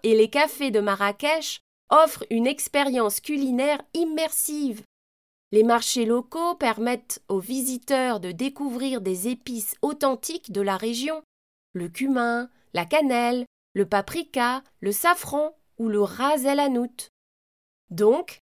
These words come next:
si vous rêvez d'un réveillon du Nouvel An un peu plus atypique, Marrakech et son incroyable ambiance sont faits pour vous.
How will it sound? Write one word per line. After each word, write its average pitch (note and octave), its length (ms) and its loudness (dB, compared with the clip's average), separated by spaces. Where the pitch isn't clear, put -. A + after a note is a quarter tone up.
si - 280 0
vous E4+ 140 -2
rêvez D4 500 0
d'un G#3+ 180 4
réveillon B3 600 0
du A3 180 -2
Nouvel A#3+ 400 0
An A3+ 200 -2
un D4 200 2
peu F4 200 -6
plus D#4 260 -6
atypique, D#4+ 760 -6
Marrakech C4 840 -2
et G3+ 80 -2
son A3+ 240 0
incroyable C4+ 680 2
ambiance B3 480 0
sont G#3 220 0
faits D4+ 280 -8
pour D4+ 220 -8
vous. E4 340 0